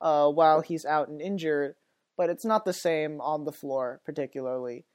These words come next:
Uh, who's gonna be your leader? And it's probably gonna be, uh, one of the young guys like Ben Simmons or Markelle Fultz. Um,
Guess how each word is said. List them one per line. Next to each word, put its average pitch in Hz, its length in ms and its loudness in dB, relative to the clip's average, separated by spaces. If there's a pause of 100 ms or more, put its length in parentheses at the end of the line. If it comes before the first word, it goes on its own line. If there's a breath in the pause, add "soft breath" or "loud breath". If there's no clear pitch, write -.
(340)
Uh, 135 240 2
who's 226 240 -2
gonna 220 160 0
be 214 300 -2
your 170 300 4
leader? 143 500 -6 (140)
And 160 160 -6
it's 156 120 -8
probably 202 340 4
gonna 185 140 -2
be, 160 420 0 (560)
uh, 170 320 6
one 180 220 4
of 185 80 2
the 175 80 0
young 170 240 0
guys 156 360 4
like 156 300 -2
Ben 160 220 -2
Simmons 143 720 -8
or 127 500 -6
Markelle 147 400 -6
Fultz. - 560 -10 (540)
Um, 135 400 -12